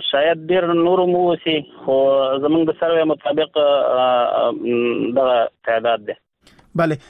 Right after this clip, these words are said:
Speaker 2: او حقاني صاحب، د همدې ډلې، اه، کډوالو له ډلې نه، اه، یو شمېر یې ډېر مستحق دي. دا شکایت کوي چې د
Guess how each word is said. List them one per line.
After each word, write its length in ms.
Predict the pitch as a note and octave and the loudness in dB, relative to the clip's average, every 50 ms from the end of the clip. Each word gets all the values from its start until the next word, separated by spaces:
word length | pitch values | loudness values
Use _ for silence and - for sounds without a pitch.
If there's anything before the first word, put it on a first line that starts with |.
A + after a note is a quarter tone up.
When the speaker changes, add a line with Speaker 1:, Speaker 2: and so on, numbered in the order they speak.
| - - - | -16 -6 -4
Speaker 2:
او 160 | F3 F3 F3 | -2 -2 -2
حقاني 360 | D#3 F3 F#3 - G3 G#3+ A#3 | -2 -4 -4 -2 -2 -2 -2
صاحب، 260 | G#3+ - B3 B3 G3+ | -2 -2 -2 -2 -2
د 60 | F#3 G#3+ | 0 -2
همدې 680 | G#3 F3+ F#3+ F#3+ G3 G3 F#3 A#3 B3+ C4 B3 A#3 G3+ | 0 0 0 0 0 0 0 -2 -2 0 0 0 0
ډلې، 340 | E3 F#3+ G3 G3 F#3+ F#3+ F#3 F3 - | 0 0 0 2 2 2 0 0 0
اه، 180 | C3+ D3+ D3 C#3 | -2 -2 -2 -2
کډوالو 480 | C#3 - D3 C#3 D3 E3 F3+ F#3 F#3+ F3+ | -2 -2 -4 -2 0 0 0 0 0 0
له 100 | E3 D#3 | 0 0
ډلې 240 | D3 D#3+ D#3+ D#3 | -2 -2 -2 -2
نه، 140 | D#3 D#3 D#3 | -2 -2 0
اه، 380 | D#3 D3 C#3+ - B2+ C3 C3 C3 | 0 0 0 -2 -2 -2 -2 -2
یو 220 | C3 C#3+ D3+ D#3 | 0 0 0 0
شمېر 260 | C#3 - - D#3+ D#3 | -2 -2 -2 -2 0
یې 80 | D#3 D3+ | 0 -2
ډېر 320 | C3+ C3 E3 F#3+ G3+ F#3 | 0 0 0 0 0 0
مستحق 540 | D#3+ D3+ D3+ C3+ - - C#3+ D#3+ F#3+ F#3 - | -2 -4 -6 -6 -6 -4 -4 -2 -2 -4 -4
دي. 180 | E3+ F3 F3+ E3+ | -2 -2 0 0
دا 200 | E3 F#3 F#3+ F#3+ | 2 0 0 0
شکایت 420 | - - - - F3+ F#3 F#3 - | -2 -6 -6 -4 -2 -2 -2 -4
کوي 240 | - F#3+ F#3 F3+ F3+ | -2 -2 0 -2 -2
چې 120 | - - | -2 -2
د 140 | F3+ D#3 D#3+ | -4 -2 0